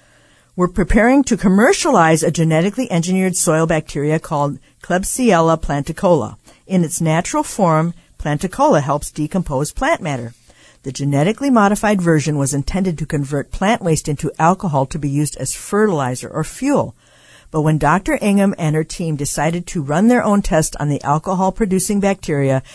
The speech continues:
they discovered it not only killed all the plants tested, but had potential to kill all terrestrial plants. Her findings ultimately prevented the genetically altered bacterium from being commercialized and also brought about the end of her affiliation with Oregon State University,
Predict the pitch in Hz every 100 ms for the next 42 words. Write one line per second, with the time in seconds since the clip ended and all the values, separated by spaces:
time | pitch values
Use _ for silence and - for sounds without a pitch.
0 | - 156 165 190 - 165 160 156 147 160
1 | 185 190 - 156 143 147 262 349 - 208
2 | 156 - 139 - 143 139 135 151 139 135
3 | - 175 185 175 151 - 139 - _ 156
4 | 175 175 131 123 123 _ _ - - 135
5 | 147 - - 139 127 120 _ _ _ _
6 | _ _ - - 147 135 - - - -
7 | - _ _ _ _ - 165 170 175 180
8 | 156 170 160 185 175 185 190 170 165 165
9 | 160 135 135 139 170 202 202 180 175 190
10 | 170 156 - 170 175 175 160 135 135 -
11 | 147 160 - 170 160 160 170 165 - -
12 | _ 123 120 127 151 190 170 156 160 151
13 | 143 143 - 160 233 277 269 233 - 190
14 | 175 156 147 156 147 - 147 151 160 156
15 | - 135 139 127 135 143 - 131 123